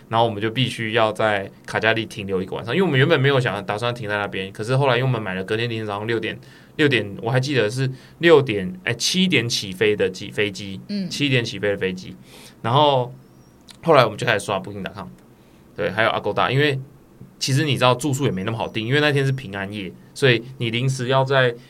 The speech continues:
Speaker 1: 机场附近找到住的地方，其实也蛮贵的。
Speaker 2: 而且中间我，我有看到有人也是去问地勤关于飞机的班机的事情，然后他说他已经在卡加利机场附近住了三天了，
Speaker 1: 嗯，嗯。
Speaker 2: 都没有他要的飞机他可以补上，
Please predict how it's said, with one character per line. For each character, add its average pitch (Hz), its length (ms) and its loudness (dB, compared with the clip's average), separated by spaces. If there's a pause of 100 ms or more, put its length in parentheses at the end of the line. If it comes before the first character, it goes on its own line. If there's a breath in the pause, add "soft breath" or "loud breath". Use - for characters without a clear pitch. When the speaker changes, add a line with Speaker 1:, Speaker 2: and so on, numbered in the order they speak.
(140 loud breath)
Speaker 1:
机 139 140 -2
场 113 160 0
附 120 160 -8
近 120 200 -2
找 87 180 -4
到 110 160 2
住 117 260 -2
的 98 120 -4
地 104 240 -10
方， 92 320 -8 (300 loud breath)
其 117 140 -8
实 110 140 -6
也 98 80 -4
蛮 90 220 -6
贵 92 240 -4
的。 67 100 -12 (220)
Speaker 2:
而 240 120 -6
且 277 380 -4 (240)
中 233 240 -4
间 233 140 -2
我， 180 220 -4
我 202 140 -4
有 185 120 -2
看 214 220 -6
到 214 100 0
有 139 140 -2
人 107 100 -6
也 131 120 -10
是 185 140 -10
去 185 160 -8
问 190 220 -2
地 190 200 -6
勤 190 260 -12 (160)
关 180 240 -6
于 165 100 -8
飞 175 240 -8
机 170 240 -10
的 143 460 -12
班 180 180 -4
机 175 160 -6
的 160 80 -8
事 180 240 -12
情， - 200 -18 (100)
然 196 100 -10
后 190 200 -8
他 208 180 -8
说 208 200 -6
他 214 220 -6
已 190 100 -4
经 180 200 -8
在 196 100 -4
卡 175 160 -12
加 165 160 -8
利 170 60 -8
机 - 140 -18
场 170 160 -12
附 175 260 -12
近 175 320 -8
住 180 180 -8
了 165 80 -10
三 170 360 -12
天 - 240 -18
了， 185 200 -12 (320)
Speaker 1:
嗯， 107 380 -2
嗯。 92 80 -6
Speaker 2:
都 - 160 0
没 208 140 0
有 175 120 -6
他 180 180 -6
要 180 120 -2
的 175 100 -8
飞 180 220 -8
机 175 80 -4
他 180 140 -6
可 180 140 -14
以 160 60 -10
补 - 240 -16
上， - 260 -14